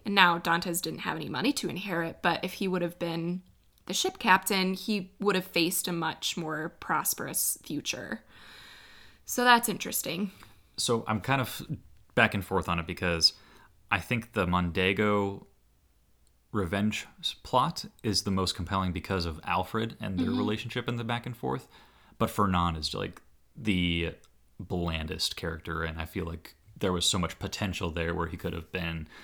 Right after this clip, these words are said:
Speaker 2: drawn out more. And I think maybe that's the bias of watching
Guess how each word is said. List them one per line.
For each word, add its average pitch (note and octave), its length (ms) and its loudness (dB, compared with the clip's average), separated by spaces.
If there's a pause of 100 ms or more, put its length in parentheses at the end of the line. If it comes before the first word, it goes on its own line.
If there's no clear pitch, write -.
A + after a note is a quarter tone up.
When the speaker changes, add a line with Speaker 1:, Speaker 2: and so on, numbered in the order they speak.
(400)
Speaker 2:
drawn E2+ 260 0
out E2 200 -6
more. - 260 -10 (240)
And A2 80 2
I G#2+ 60 4
think - 380 -2 (180)
maybe B2+ 220 0
that's A#2 220 0
the G#2+ 80 -2
bias G2 400 4
of F#2 160 0
watching F#2 500 0